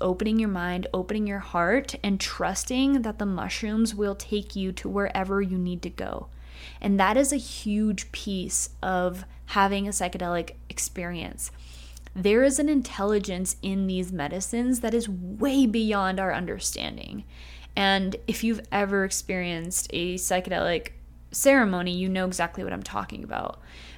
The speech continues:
But if you haven't, all I can tell you is to trust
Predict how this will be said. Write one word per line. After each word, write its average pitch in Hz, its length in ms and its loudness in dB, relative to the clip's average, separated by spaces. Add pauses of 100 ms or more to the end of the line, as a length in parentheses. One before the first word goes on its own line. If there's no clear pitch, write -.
(160)
But 196 180 4
if 226 160 2
you 208 100 0
haven't, 240 720 4 (880)
all 220 220 10
I 269 100 10
can 269 200 6
tell 185 260 0
you 214 260 2
is - 200 0
to 226 100 -2
trust 185 640 0